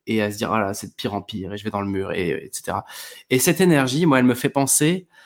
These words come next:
à une roue de hamster. C'est-à-dire que cette énergie vient, ou un petit moulin à eau, elle vient faire tourner une roue qui ne sert absolument à rien, mais il y a de l'énergie négative, et cette énergie, bah voilà, elle est, elle est pas utile.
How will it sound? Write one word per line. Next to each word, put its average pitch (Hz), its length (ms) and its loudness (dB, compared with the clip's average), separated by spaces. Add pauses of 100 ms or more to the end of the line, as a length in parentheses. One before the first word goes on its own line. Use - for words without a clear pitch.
(200)
à 120 120 2
une 127 120 4
roue 123 260 2
de 139 120 4
hamster. 123 600 0 (360)
C'est-à-dire 139 480 0
que 127 100 -2
cette 139 180 2
énergie 131 440 2
vient, 120 380 0
ou 123 80 4
un 131 80 4
petit 131 160 -2
moulin 139 300 4
à 120 60 2
eau, 120 200 -4 (400)
elle 123 180 0
vient 139 200 2
faire 151 240 -4
tourner 151 260 4
une 143 120 6
roue 143 280 -2 (320)
qui - 180 0
ne 127 120 6
sert 151 400 0
absolument 143 600 2
à 120 60 4
rien, 110 320 -4 (680)
mais 117 480 4
il 110 40 2
y 110 80 2
a 120 40 2
de 120 60 0
l'énergie 123 360 4
négative, 131 600 2
et - 40 -12
cette - 200 -6
énergie, 113 400 -2 (440)
bah 113 100 2
voilà, 110 380 0
elle 113 140 0
est, 113 140 0
elle 113 100 0
est 110 60 2
pas 127 120 0
utile. 113 380 -4